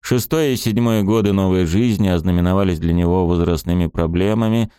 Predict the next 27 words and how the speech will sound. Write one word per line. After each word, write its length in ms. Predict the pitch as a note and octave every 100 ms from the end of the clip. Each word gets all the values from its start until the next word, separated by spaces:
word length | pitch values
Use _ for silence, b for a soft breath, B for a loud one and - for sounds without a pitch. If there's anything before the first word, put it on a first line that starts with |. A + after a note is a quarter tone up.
| B -
столкнуться 680 | - F#2 F2 F#2 E2+ F2+
с 60 | D2+
которыми 540 | E2+ - F2 F2+ E2+
Питер 400 | D#2 E2 - E2+
не 120 | E2 E2
предполагал. 960 | D#2+ D2+ - D#2+ D#2 D#2 D2 D2 D2 b b b
Суставы 540 | - F#2 - B2+ G#2 F#2
рук 240 | G2 -
поразил 500 | F2+ F2 D#2 F2 E2+
ревматоидный 920 | - F2 E2+ E2+ - E2 E2 D#2 E2 E2
артрит, 540 | - E2+ G2+ - - b b -
из-за 160 | E2+
чего 260 | D#2+ - D#2+
писать 440 | - D#2 - D#2+
стало 360 | - - D#2+ D#2+
затруднительно, 920 | E2 - E2+ D2 E2 D#2+ D#2 D2+ D#2 b b
а 80 | -
простата 540 | - F2+ - A2+ -
увеличилась 640 | A2 E2+ F2+ - E2+ D2+ -
настолько, 520 | D#2+ - E2+ - E2+
что 160 | -
потребовалась 760 | C#2+ D2+ - D#2 D#2+ D#2 D2+ -
операция. 760 | - D2+ D2 B1+ - - C2+ - _ _ _
Её 180 | B2+ D3+
провели 360 | C3+ C3 B2+
в 100 | A#2+
Оксфорде. 760 | A#2 F2 - E2+ D#2+ D2+ C#2+